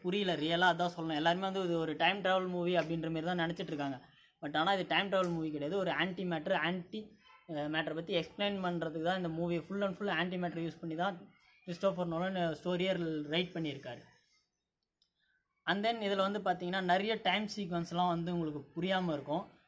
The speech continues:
Already இதுக்கே வந்து time அதிகமாகிடுச்சு. So உங்களுக்கு அந்த time சீக்வன்ஸ்லாம் கிளியரா புரியணும், ஆன்டி மேட்டர் வந்து உங்களுக்கு கிளியரா அந்த ஆன்டி மேட்டர் கான்செப்ட்லாம் புரியணும் அப்படின்னீங்கன்னா, comment செக்ஷன்ல comment பண்ணுங்க, தனியா video பண்றோம்.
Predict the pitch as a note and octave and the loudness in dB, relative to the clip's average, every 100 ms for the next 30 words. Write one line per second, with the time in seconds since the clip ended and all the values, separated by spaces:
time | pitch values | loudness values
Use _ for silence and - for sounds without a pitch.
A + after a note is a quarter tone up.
0 | _ D3 D#3+ F3 G3+ F3+ E3+ F3+ G#3 F#3+ | _ -2 0 0 0 -2 -4 0 2 4
1 | F3+ F3 E3+ F3+ E3 E3 F3 E3+ D3+ C#3 | 2 2 2 4 2 2 2 2 2 -2
2 | - E3 G#3 - _ _ E3 D#3+ D#3 D3+ | -4 -4 -4 -14 _ _ -4 -2 0 0
3 | D3+ D#3+ F#3+ A3+ - G#3+ F#3+ F3 G3 F3+ | 0 2 2 2 -6 -6 -4 -2 -2 -4
4 | F#3+ F3+ F3 F#3 F#3 F3 F3+ F3 E3 E3+ | 0 2 6 4 2 -2 0 2 2 0
5 | C3+ - - D3 F3+ G#3+ G#3 G3 F3 F3 | 0 -10 -8 2 2 2 -2 0 0 0
6 | E3 F3 F3+ E3+ D#3+ D#3 D3+ E3 E3 E3 | -2 0 -2 -2 -4 -6 -8 -2 2 6
7 | F#3 F3 D#3 E3 E3 E3 D#3 D3+ D#3+ D3 | 6 4 2 0 -2 -4 -2 -4 -4 -6
8 | D#3+ D#3+ D#3+ E3 E3 E3 D#3 - - - | -4 -4 -4 -4 0 -2 -4 -10 -20 -10
9 | C3+ E3 F3 D#3 E3 F3 D3 F3+ F3+ D#3 | -6 -2 -2 0 -2 -2 -2 -2 -2 -6
10 | E3 E3+ - D3 E3+ E3 D3+ D3 E3+ E3+ | -4 -4 -6 -4 -2 -2 -6 -2 -2 0
11 | D3+ E3+ F3 D#3+ D#3 D3 C#3 C3 - | -2 0 0 -2 -4 -6 -10 -8 -10